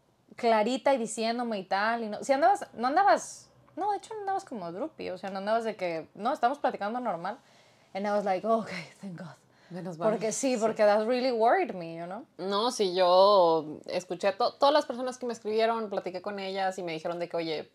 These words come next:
Speaker 2: yo tuve estos problemas, yo tuve esto", and I was, like, trying to avoid as much, eh, ¿cómo se llaman?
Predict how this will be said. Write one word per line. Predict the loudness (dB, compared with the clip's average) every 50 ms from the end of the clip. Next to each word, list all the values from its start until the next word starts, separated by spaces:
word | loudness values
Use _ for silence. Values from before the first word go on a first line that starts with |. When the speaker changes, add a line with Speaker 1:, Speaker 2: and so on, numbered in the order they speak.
| _ _ _
Speaker 2:
yo | -12 -10 -8 -6
tuve | -4 -4 -6
estos | -6 -8 -12
problemas, | -8 -6 -6 -4 -4 -4 -4 -6 -6
yo | -6 -6
tuve | -4 -2 -2 -2
esto", | -2 0 -2
and | -2 -2 -2
I |
was, | -4 -6 -2
like, | -2 -2 -2 -4 -8 -18 -16
trying | -6 0 4 4 6 6 4 2 0 -4 -6 -8 -10 -12 _ _ _ _ _ _ _ -8
to | -4 -2 0 0 0 2 4
avoid | 4 4 4 4 2 2 4 4
as | 2 0 0
much, | -4 -4 -4 -4 -4 -6 -8 -14 -14 -12 -10 -8 -6
eh, | -4 -4 -4 -6
¿cómo | -8 -12
se | -12 -12
llaman? | -12 -10 -10 -10 -10 -10 -12 -12